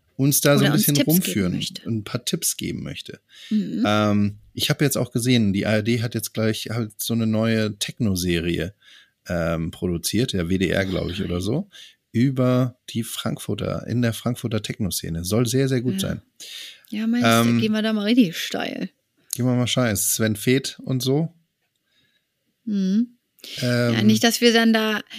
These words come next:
Speaker 2: dann dürfen wir nicht sagen, dass wir aus Berlin sind, sonst hauen die uns.
Speaker 1: <laughs>
Speaker 2: Äh, Berliner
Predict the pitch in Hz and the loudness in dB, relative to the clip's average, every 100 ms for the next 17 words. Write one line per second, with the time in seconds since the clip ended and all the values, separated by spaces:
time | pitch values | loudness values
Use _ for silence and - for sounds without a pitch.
0 | - 208 208 214 233 233 247 247 220 - | -2 2 4 6 6 6 4 4 4 2
1 | 165 - 185 180 180 170 175 175 - 240 | -4 -2 0 2 0 0 -2 -4 2 8
2 | 247 185 - 170 175 - - - _ - | 8 8 0 -2 -4 -8 -12 -18 _ -16
3 | - 104 - - 247 262 240 349 254 240 | -6 -4 -4 0 4 4 4 2 4 4